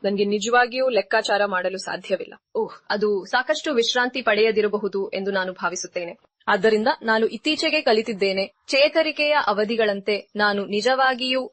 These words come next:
ಹೆಚ್ಚು ಗಮನ ನೀಡುತ್ತಿರಲಿಲ್ಲ. ಮತ್ತು ಅದಕ್ಕಾಗಿಯೇ ನನಗೆ ಈ ರೀತಿಯ ಗಾಯಗಳು ಪದೇ ಪದೇ ಬರುತ್ತಿವೆ. ಯಾಕಂದ್ರೆ ಈಗ ನಾನು ಎಲ್ಲವನ್ನೂ ಬೆಳೆಸುತ್ತಿದ್ದೇನೆ, ಆದ್ದರಿಂದ ಜಿಮ್ ಮತ್ತು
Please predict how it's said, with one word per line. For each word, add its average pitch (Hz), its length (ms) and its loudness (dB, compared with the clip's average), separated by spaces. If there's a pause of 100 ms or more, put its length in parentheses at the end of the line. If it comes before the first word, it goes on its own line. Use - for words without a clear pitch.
ಹೆಚ್ಚು - 380 -2
ಗಮನ 202 320 0
ನೀಡುತ್ತಿರಲಿಲ್ಲ. 175 720 -4 (440)
ಮತ್ತು 240 520 -2 (140)
ಅದಕ್ಕಾಗಿಯೇ 247 500 0
ನನಗೆ 226 400 -2
ಈ 220 200 -4
ರೀತಿಯ 240 320 0
ಗಾಯಗಳು 202 420 2
ಪದೇ 202 320 0
ಪದೇ 208 200 0
ಬರುತ್ತಿವೆ. 180 440 -6 (160)
ಯಾಕಂದ್ರೆ 226 340 0
ಈಗ 226 380 2
ನಾನು 220 420 2
ಎಲ್ಲವನ್ನೂ 262 420 2
ಬೆಳೆಸುತ್ತಿದ್ದೇನೆ, 208 760 -2 (120)
ಆದ್ದರಿಂದ 254 380 2 (340)
ಜಿಮ್ 240 300 -2 (100)
ಮತ್ತು 233 420 -2